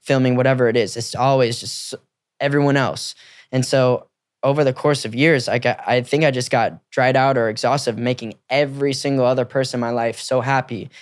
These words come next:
including my supporters, including, including my fans, that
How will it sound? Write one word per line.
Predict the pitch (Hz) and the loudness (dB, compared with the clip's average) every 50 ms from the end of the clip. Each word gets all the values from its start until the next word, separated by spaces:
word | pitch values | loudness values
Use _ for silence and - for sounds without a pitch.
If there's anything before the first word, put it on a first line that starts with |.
| - - | -14 -12
including | 123 - - 143 139 143 139 | -6 -2 0 2 2 2 2
my | 131 127 | 2 0
supporters, | 123 - - _ 135 135 123 113 110 - | 0 -2 -4 _ 0 0 0 0 -4 -6
including, | 101 120 - - 139 139 131 135 - _ _ _ - | -10 -8 -4 -2 0 0 0 -4 -8 _ _ _ -8
including | 123 120 - 139 143 139 139 | -8 -4 -2 0 0 0 0
my | 131 120 120 | 0 0 -2
fans, | - - 131 131 131 127 113 104 113 110 - - - - - - _ | -2 -2 0 0 0 0 0 -2 -4 -6 -10 -14 -20 -20 -20 -6 _
that | 127 123 123 123 123 113 - - | 0 2 2 4 2 2 0 -4